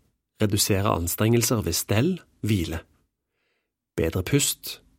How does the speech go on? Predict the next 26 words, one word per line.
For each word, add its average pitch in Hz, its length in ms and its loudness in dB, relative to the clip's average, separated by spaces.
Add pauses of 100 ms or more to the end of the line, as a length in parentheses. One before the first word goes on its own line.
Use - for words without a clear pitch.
(240)
tørrere 90 480 0
hud 120 320 2
med 90 240 0
mer 87 240 0
normal 90 480 0
hudfarge 104 540 0 (580)
og 123 80 6
en 131 160 4
mer 104 240 2 (240)
avslappet 104 640 0
pasient 139 640 0 (320)
er 107 100 2
tegn 95 400 0
på 98 160 -2
effekt - 400 -6
av 95 140 -4
tiltakene. - 500 -8 (1600)
Administrere 139 640 4
oksygen 135 560 4
ut 107 220 2
fra 113 260 2
S - 160 -2
P 101 160 -2
O 101 160 -2
to, 202 220 0 (580)
nese-brillekateter, 101 1200 0